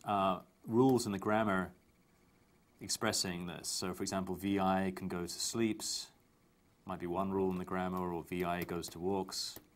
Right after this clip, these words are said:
We would have V T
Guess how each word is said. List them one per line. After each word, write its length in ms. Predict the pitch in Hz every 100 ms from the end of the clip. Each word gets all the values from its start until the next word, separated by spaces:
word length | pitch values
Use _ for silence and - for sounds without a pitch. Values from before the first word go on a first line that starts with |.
| _ _ _ _ _ _ _ _ _ _ _ _ _ _ _ - - _ _ - - _ 92
We 80 |
would 80 | 82
have 280 | 87 85 82
V 180 | 90 82
T 540 | - 110 104 101 95